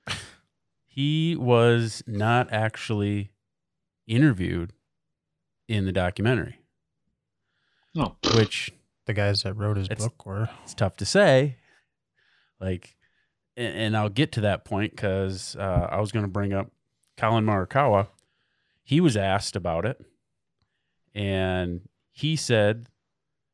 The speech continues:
Speaker 1: that he would not watch the Tiger Woods documentary because it features no interviews from Tiger Woods. And, uh, a quote from him says, "You know,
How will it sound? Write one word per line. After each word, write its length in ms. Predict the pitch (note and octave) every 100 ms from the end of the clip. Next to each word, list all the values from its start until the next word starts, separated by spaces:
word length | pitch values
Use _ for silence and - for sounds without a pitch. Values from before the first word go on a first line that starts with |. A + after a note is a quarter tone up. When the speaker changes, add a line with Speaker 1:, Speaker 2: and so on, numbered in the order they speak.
| _
Speaker 1:
that 120 | - -
he 180 | C3 A#2
would 300 | A2 C3+ B2+
not 320 | A#2 A2 F#2+
watch 600 | G2+ F#2+ D#2 - - - _ _ _ _
the 80 | F#2
Tiger 260 | G#2 F2+ F2
Woods 180 | E2
documentary 640 | - E2+ - E2 E2 F2 C#3 _ _ _ _ - _ _
because 280 | G#2 G#2 G2
it 100 | -
features 400 | - A2 A2 F2+
no 260 | F#2+ B2 -
interviews 640 | C3+ B2+ F#2 F2+ F#2+ - -
from 480 | _ - G#2+ F#2 F#2+
Tiger 320 | - F#2 F2
Woods. 460 | F2+ - A2 - - _ _ _ _ _ _ _ _ _ _ _ _
And, 580 | - G2 G2 F#2+ F#2+ F#2+
uh, 320 | F#2+ F2 F2 -
a 80 | -
quote 280 | A#2+ C3
from 180 | - A2
him 240 | B2 A#2+ G#2+
says, 280 | A2 G2
"You 80 | A2
know, 400 | A2+ A#2 A2+ G2+